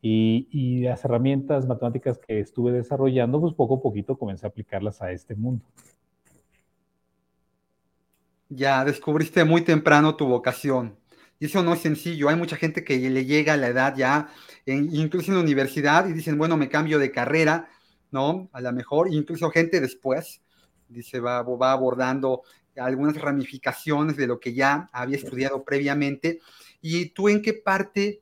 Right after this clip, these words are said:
Speaker 2: de tu vida te das cuenta que lo tuyo va a ser el análisis económico?
Speaker 1: Eh, pues, siempre supe que, que las matemáticas era la disciplina que más, que más me gustaba. Eh, lo supe en la secundaria, lo supe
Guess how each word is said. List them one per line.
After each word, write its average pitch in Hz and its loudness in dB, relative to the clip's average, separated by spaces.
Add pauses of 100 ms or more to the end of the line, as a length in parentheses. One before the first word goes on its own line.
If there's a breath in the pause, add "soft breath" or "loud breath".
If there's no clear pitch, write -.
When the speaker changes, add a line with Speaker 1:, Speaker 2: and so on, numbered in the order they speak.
Speaker 2:
de 139 -2
tu 147 -6
vida 165 0 (420)
te 151 4
das 165 0
cuenta 160 0 (160)
que 147 -2
lo 143 0
tuyo 170 -2
va 160 2
a 160 -4
ser 160 -2
el 151 2
análisis 151 0
económico? 147 -2 (1800 soft breath)
Speaker 1:
Eh, 220 0
pues, 247 4
siempre 311 8
supe 269 6
que, 147 8
que 143 6
las 127 6
matemáticas 151 6
era 143 8
la 147 6
disciplina 123 0
que 117 -2
más, 113 -4
que 113 -6
más 113 -4
me 120 -6
gustaba. 95 -6 (600)
Eh, 110 -4
lo 120 -6
supe 131 0
en 104 -6
la 101 -8
secundaria, 143 2
lo 110 -6
supe 101 -8